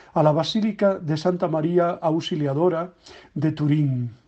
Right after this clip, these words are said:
En enero de mil ochocientos cincuenta y nueve, casi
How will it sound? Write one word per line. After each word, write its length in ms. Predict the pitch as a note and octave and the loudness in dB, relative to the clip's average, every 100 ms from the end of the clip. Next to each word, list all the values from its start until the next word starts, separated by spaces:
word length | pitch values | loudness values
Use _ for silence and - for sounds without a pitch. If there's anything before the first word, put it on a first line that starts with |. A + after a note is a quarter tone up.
| _ _ _ _ _ _ _ - - - _ _ _ - | _ _ _ _ _ _ _ -20 -20 -20 _ _ _ 0
En 140 | D3+ | 4
enero 340 | D#3 G3 G#3+ | 6 6 6
de 120 | G#3 E3+ | 4 4
mil 160 | F3+ | 2
ochocientos 500 | F#3+ F#3 - G3+ F#3 | 0 0 0 0 0
cincuenta 380 | G3+ F3 F#3 E3+ | -2 2 2 4
y 40 | |
nueve, 360 | F3+ G#3 A3 A3 | 2 2 0 -2
casi 400 | F#3+ D3+ E3+ D#3 | -2 -2 -2 -4